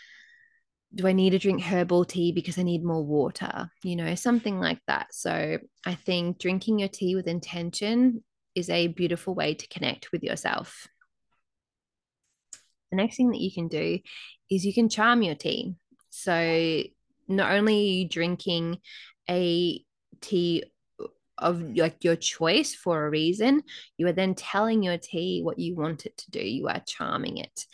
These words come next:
So, for example, you could have your chai,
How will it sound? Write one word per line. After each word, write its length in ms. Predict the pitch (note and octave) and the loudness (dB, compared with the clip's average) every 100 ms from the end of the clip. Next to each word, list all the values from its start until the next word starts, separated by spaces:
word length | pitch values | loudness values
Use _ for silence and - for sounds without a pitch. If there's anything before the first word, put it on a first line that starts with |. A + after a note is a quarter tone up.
| - - - | -20 -20 -14
So, 580 | - F3+ E3 E3 E3 D#3+ - _ | -8 -2 0 2 2 0 -4 _
for 160 | G3 F#3+ | -2 0
example, 760 | F3 E3+ E3 D#3+ E3+ F#3 E3 | 0 0 0 0 -2 0 0
you 400 | E3 F3 F3+ F3 - | 0 -2 -2 -2 -4
could 280 | - F#3+ F3+ | -4 -4 -4
have 680 | - F#3+ F#3 F3+ F3+ F3 - - _ _ _ _ - _ - | -6 -4 0 0 0 -4 -10 -20 _ _ _ _ -20 _ -6
your 280 | F#3+ G3+ | 0 0
chai, 440 | G3+ G3+ - - | 0 0 0 -2